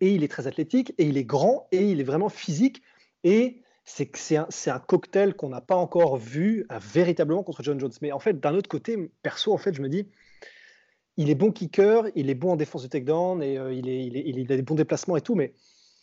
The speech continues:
est-ce que c'est suffisamment, euh, exceptionnel ? Est-ce qu'il est suffisamment exceptionnel dans ces domaines-là pour vraiment faire peur à John Jones ?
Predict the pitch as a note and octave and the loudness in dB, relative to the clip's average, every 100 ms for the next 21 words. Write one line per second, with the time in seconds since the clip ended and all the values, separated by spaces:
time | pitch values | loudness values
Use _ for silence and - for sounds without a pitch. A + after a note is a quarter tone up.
0 | _ _ _ _ F#3+ - - A#3 A3+ - | _ _ _ _ -6 -6 -4 -2 -2 -2
1 | D3 - - C#4+ - - F#3 F#3 F#3 G3 | -4 -4 -2 0 0 -4 -2 0 0 -4
2 | G3+ _ - C#3+ C#3 - G#3+ - - A3 | -6 _ -4 -2 -2 0 -2 -2 -4 -6
3 | - - F3+ F#3 G#3 C3 - E3+ - F#3+ | -6 -2 -2 0 -2 -6 -2 -2 -2 0
4 | D3+ - B3+ - F#3+ E3+ - G3 - G#3 | 0 0 -6 -2 0 0 -2 -6 -6 -8
5 | - F#3+ F3+ C3+ - A2+ E3+ F#3+ F3 E3+ | -4 -4 -4 -6 -8 0 2 2 0 0
6 | G3 - _ _ E3 C3 A#2 A#2+ B2 E3 | -2 -4 _ _ -6 -4 -4 -4 0 0
7 | F3+ G3+ - - F3 C#3 B2 C#3+ C#3 F3+ | 0 -2 -8 -8 -6 -6 -4 -6 -4 -6